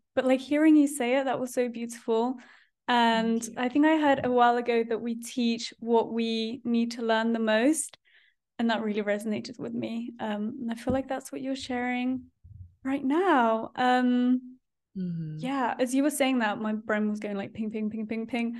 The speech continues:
Speaker 2: Mm.
Speaker 1: Um, so I don't even know what thoughts I had in response to that, but that was just so powerful and
Speaker 2: No,
Speaker 1: amazing.
Speaker 2: it's okay. Yeah, it's a lot. I
Speaker 1: Um,
Speaker 2: mean,
Speaker 1: no.
Speaker 2: we work together, like, a year ago, so, like,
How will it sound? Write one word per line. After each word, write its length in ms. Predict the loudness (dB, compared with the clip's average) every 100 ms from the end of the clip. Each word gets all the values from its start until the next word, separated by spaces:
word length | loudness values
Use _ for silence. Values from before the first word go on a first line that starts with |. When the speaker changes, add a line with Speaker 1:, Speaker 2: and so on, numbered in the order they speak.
| -10
Speaker 2:
Mm. 220 | -10 0
Speaker 1:
Um, 680 | 4 4 4 4 0 -4 -14 _ _ -20
so 120 | -18
I 80 | -16 -8
don't 260 | -2 -2
even 300 | -2 -4 -2
know 160 | 0 0
what 240 | -2 -4
thoughts 240 | -4 -4 -4
I 60 | -10
had 320 | -8 -2 0
in 80 | 0
response 480 | -2 -4 -4 -4 0
to 80 | 2
that, 240 | 4 2
but 80 | 0
that 140 | -4
was 120 | -4 -6
just 180 | -8
so 140 | -6 -8
powerful 800 | -6 -6 -6 -6 -6 -6 -8 -12 -10
and 140 | -4 0
Speaker 2:
No, 360 | 2 2 2
Speaker 1:
amazing. 20 |
Speaker 2:
it's 280 | 2 0 0
okay. 580 | -2 0 0 2 4 2
Yeah, 360 | 2 2 4 2
it's 240 | 0 -2
a 60 | 0
lot. 440 | 4 6 6 6 4
I 100 | 2
Speaker 1:
Um, 20 |
Speaker 2:
mean, 600 | 0 -2 -2 -2 -6 0
Speaker 1:
no. 200 | 6 8 10
Speaker 2:
we 80 | 8
work 180 | 8 4
together, 420 | 0 2 2 2
like, 200 | 2 0
a 40 | -2
year 260 | 0 0
ago, 360 | -2 -4 -4 -6
so, 240 | -2 4
like, 280 | 8 8 10